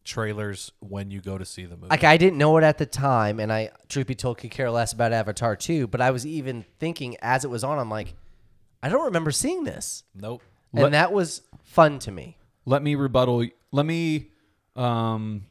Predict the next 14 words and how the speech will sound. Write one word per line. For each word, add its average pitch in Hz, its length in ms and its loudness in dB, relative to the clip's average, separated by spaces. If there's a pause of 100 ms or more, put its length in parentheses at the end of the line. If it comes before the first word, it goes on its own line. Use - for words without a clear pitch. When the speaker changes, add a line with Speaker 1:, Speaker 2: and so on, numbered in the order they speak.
(160)
Speaker 3:
what's 120 180 0
that? 104 220 2
Renegotiate 113 960 4 (260)
the 120 80 -2
hot 110 180 0
take - 300 -8 (420)
or 113 320 4 (120)
reevaluate. 110 600 2
Speaker 2:
That's 104 180 -8
not 107 80 -4
how 107 80 -2
this 101 100 -4
format 104 320 -6
works. 85 320 -12